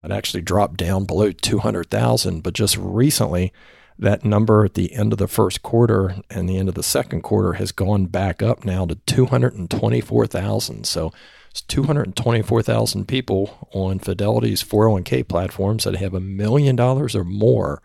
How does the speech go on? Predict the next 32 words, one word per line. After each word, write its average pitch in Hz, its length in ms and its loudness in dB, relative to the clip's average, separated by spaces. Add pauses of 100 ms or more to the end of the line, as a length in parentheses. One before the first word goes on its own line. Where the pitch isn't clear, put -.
(540)
in 95 100 -4
a 95 80 -2
four 110 300 2
oh 104 120 4
one 92 120 -2
K 104 240 2
plan. 64 400 -8 (380)
That's - 360 -8 (140)
kind 120 180 -4
of 113 80 -4
amazing 90 540 0
if 85 140 -10
you 82 80 -6
think - 240 -6
about - 260 -6
it. 87 200 -8
But - 180 -10 (280)
remember, 113 540 4 (800)
we've - 140 -4
talked 82 280 -6
in 101 100 -4
past - 340 -4
podcasts, - 840 -4 (640)
that 110 480 -2
balance 110 600 2 (100)
in 117 100 0
your 107 140 2
four 117 240 4
oh 117 60 6
one 120 140 4
K 120 200 0
plan 123 460 0